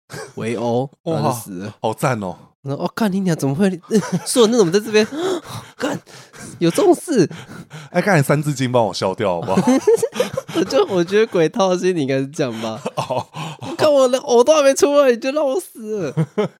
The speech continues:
Speaker 2: 还给我遇到两个人。
Speaker 1: 而且，可是世界算很省钱呢。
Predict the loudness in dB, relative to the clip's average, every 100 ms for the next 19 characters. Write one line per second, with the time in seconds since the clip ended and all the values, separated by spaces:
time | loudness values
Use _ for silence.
0 | -8 -6 -6 -4 2 4 4 4 2 0
1 | -2 -6 -10 -18 -18 -18 _ _ _ _
2 | _ _ _ -6 -2 2 2 0 -2 -2
3 | -2 -2 -2 0 0 0 0 -2 -4 -6
4 | -6 -6 -10 -12 -14 -18